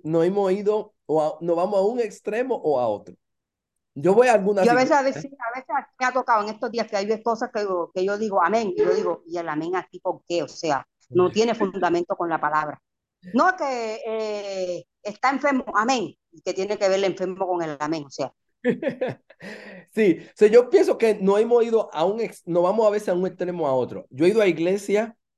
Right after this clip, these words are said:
Speaker 1: donde uno, la gente predica y está predicando cosas verdaderas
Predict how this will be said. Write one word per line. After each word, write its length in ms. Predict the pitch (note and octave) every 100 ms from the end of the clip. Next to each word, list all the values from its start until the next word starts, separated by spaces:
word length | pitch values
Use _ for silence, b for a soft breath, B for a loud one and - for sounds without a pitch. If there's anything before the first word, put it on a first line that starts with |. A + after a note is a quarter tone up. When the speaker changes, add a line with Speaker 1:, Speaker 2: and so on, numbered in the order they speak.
| _
Speaker 1:
donde 420 | C#3+ E3 E3+ D#3+ E3
uno, 260 | F3+ G#3+ -
la 140 | E3 D3+
gente 260 | F#3 G#3+
predica 580 | G#3+ F#3 D3+ G#3+ G#3+ G#3+
y 60 | E3
está 200 | E3 F3+
predicando 580 | G3 F#3 F3+ F#3 F#3 F3
cosas 260 | F3+ F#3 F3+
verdaderas 680 | E3 D3+ D3 G#3 A#3 C#4+